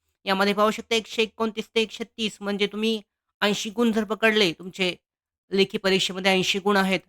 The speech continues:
आणि प्लस याच्यामध्ये चाळीस गुण आहेत, एकशे वीस पर्यंत तुम्ही पोहोचताय, तर याच्यापेक्षा जास्त असणं आवश्यक आहे. एकशे वीस, ऐंशी, पंच्याऐंशी म्हणजे एकशे एकोणतीस ते एकशे तीस जी आहे, ही मेलसाठी लागू शकते. आता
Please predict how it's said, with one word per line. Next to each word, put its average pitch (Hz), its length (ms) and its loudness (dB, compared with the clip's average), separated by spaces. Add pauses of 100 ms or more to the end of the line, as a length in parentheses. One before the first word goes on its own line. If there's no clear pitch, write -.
आणि 180 100 -12
प्लस 202 440 2 (320)
याच्यामध्ये 196 500 0
चाळीस 170 480 2
गुण 202 100 0
आहेत, 185 300 0
एकशे 175 300 -8
वीस 185 320 -4
पर्यंत 190 220 0
तुम्ही 190 260 -2
पोहोचताय, 185 460 -2
तर - 320 -10
याच्यापेक्षा 196 600 0
जास्त 190 320 4
असणं 185 280 -2
आवश्यक 180 380 -2
आहे. 190 220 -4 (440)
एकशे - 280 -18
वीस, 190 340 -8 (100)
ऐंशी, 190 280 -4
पंच्याऐंशी 196 640 -2 (300)
म्हणजे 202 200 2
एकशे 196 260 0
एकोणतीस 220 580 -2
ते 226 60 2
एकशे 220 240 -4
तीस 202 480 -2
जी 233 100 2
आहे, 196 280 2 (420)
ही 208 60 4
मेलसाठी 185 640 0
लागू 175 180 4
शकते. 175 360 -10 (320)
आता 170 160 -8